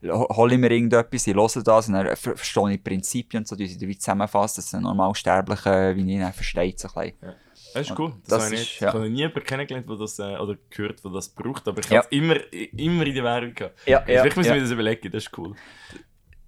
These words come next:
Speaker 2: Ja, das ist, glaub ich, einfach so das. Und sonst eben, äh, mein Ma-, mein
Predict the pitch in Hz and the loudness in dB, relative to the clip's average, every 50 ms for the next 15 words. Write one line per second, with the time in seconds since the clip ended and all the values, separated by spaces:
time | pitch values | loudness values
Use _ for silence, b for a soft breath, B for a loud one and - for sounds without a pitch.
0 | _ _ _ - 98 101 110 113 - - 127 113 113 113 110 107 - - 110 95 | _ _ _ -2 0 2 2 0 2 2 4 6 6 4 4 0 -2 -4 0 4
1 | 107 104 107 110 113 - 104 95 95 - - 98 98 - 98 - - 98 95 95 | 6 6 6 6 4 0 -6 -8 -6 -4 -4 -4 0 -2 -2 0 0 0 0 0
2 | 92 - - 95 92 87 - 95 95 95 98 95 - - 95 104 101 98 98 101 | 0 2 2 2 2 2 2 0 -2 -2 -4 -4 -6 -4 -2 -2 0 2 2 2
3 | 101 92 98 107 | 2 0 0 -2